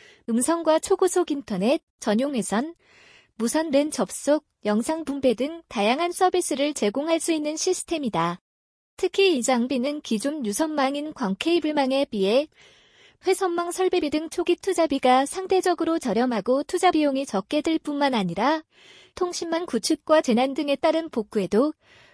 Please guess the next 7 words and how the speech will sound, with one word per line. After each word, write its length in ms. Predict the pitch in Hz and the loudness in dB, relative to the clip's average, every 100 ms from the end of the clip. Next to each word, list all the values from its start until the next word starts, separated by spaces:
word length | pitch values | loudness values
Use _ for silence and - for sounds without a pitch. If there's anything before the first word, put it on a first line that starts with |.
| - | -10
신속하게 680 | - 277 415 403 349 320 349 | -6 -2 2 2 2 0 0
대응할 400 | 240 220 302 311 | 4 4 4 2
수 140 | - | 0
있는 260 | 294 269 277 | -4 -4 -4
특징을 540 | - - 277 226 269 | -4 -4 0 0 0
가지고 420 | - 240 185 262 285 | -2 -4 -4 -2 -2
있다. 500 | - - 180 180 | -4 -4 -2 -2